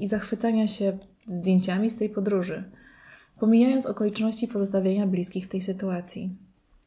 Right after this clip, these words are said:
Fakt, że były święta i ona nie uwzględniła planów czy perspektywy innych osób, jej nie zajmował. „Ja ciebie mogę opuścić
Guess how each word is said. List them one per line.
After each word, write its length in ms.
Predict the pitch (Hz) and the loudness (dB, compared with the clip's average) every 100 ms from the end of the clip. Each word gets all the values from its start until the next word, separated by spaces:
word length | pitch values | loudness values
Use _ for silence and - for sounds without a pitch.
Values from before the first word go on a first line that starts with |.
| _ _ _ - | _ _ _ -8
Fakt, 280 | 233 254 | 0 2
że 120 | 233 214 | 4 2
były 200 | 214 202 | 2 0
święta 560 | - 202 202 202 175 | 0 0 0 0 -2
i 220 | - 196 | -4 -4
ona 220 | 190 190 190 | 0 2 4
nie 140 | 185 | 4
uwzględniła 560 | 180 185 180 175 185 185 | 2 2 2 4 2 0
planów 480 | 185 175 185 190 | -4 -2 -2 -2
czy 120 | 196 185 | -4 -8
perspektywy 640 | 185 190 180 - 220 226 | -6 -8 -8 -6 -4 0
innych 300 | 208 190 190 | 2 2 2
osób, 320 | 190 196 226 | -2 -4 -4
jej 140 | 226 220 | -2 0
nie 120 | 226 | 2
zajmował. 580 | 240 247 220 190 165 - - _ _ _ _ - - _ _ _ | 2 4 2 0 -6 -10 -16 _ _ _ _ -20 -20 _ _ _
„Ja 140 | 202 202 | -6 -4
ciebie 260 | - 202 | 0 0
mogę 280 | 185 175 180 | 0 0 -4
opuścić 720 | 170 - 254 - 175 175 - | -6 -4 -4 -4 -6 -6 -10